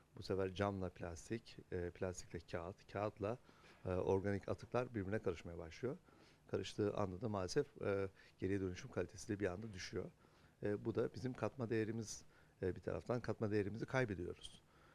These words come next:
E, bu yönüyle bakıldığı zaman daha gidecek çok yolumuz var denilebilir. E, ve bu konular en fazla, e, yerel yönetimlere, e, düşmeye başlıyor. Yerel yönetimlerin bu konuda çok daha hassas davranması gerekiyor.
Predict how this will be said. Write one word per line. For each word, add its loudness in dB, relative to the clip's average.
E, -4
bu 2
yönüyle 0
bakıldığı -2
zaman -2
daha -2
gidecek -2
çok -4
yolumuz -2
var 2
denilebilir. -4
E, -4
ve -2
bu -12
konular -4
en -2
fazla, -4
e, -4
yerel 0
yönetimlere, -4
e, -6
düşmeye -6
başlıyor. -6
Yerel 2
yönetimlerin -6
bu -10
konuda -2
çok -6
daha -2
hassas 0
davranması 0
gerekiyor. -2